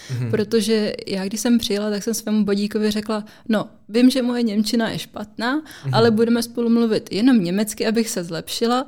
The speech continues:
Speaker 2: a já se tady budu bavit hlavně s místníma.“ Na
Speaker 1: A co ti na to řekl?
Speaker 2: Vysmál se mi.
Speaker 1: <laughs>
Speaker 2: Řekl mi, že uvidíme za měsíc, jak to bude vypadat, ale že erasmáci vždycky, vždycky drží pohromadě.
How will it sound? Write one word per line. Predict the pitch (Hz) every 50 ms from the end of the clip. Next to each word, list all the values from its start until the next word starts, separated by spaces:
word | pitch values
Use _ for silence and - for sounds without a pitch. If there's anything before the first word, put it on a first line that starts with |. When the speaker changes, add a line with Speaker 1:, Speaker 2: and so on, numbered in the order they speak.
| - - _
Speaker 2:
a | - 190
já | 190 202 208
se | - 247
tady | 226 - 220 226
budu | 214 208 220 214 226
bavit | 196 190 202 202 214 214 208 214 196
hlavně | 185 202 202 185 208 214 214
s | 208 -
místníma.“ | 214 208 202 208 - - - 220 208 196 175 196 196 - - - - - - - - - - - - - _ _ _ _ _
Na | 220 220 226
Speaker 1:
A | 233
co | -
ti | 120 - 131
na | 123 120
to | 120 120
řekl? | 117 113 110 - 101 107 - - - _ _ _ _ -
Speaker 2:
Vysmál | 208 226 214 - - 254 220 190 185 175 185
se | - - - 175
mi. | - - 202
Speaker 1:
<laughs> | 160 139 107 107 110 - - - - - - - - - 165 151 - - 147 -
Speaker 2:
Řekl | - 254 285 277 285 302 294
mi, | 277 285 285
že | 269 269 240
uvidíme | 269 262 269 247 254 262 277 269 262
za | 233 226
měsíc, | 226 233 233 233 - 262 233 233 220
jak | 202 214 208
to | - 233
bude | 220 226 233 233 214
vypadat, | 214 202 208 - 196 196 202 208 208
ale | - 202 208 214 208
že | 220 -
erasmáci | - 196 208 208 208 214 214 214 214 214 226 214
vždycky, | 202 196 220 208 226 226 - - - 240 226
vždycky | 214 214 214 214 - - 214
drží | 190 196 - 214 214 208
pohromadě. | 208 196 190 185 202 196 196 190 185 180 185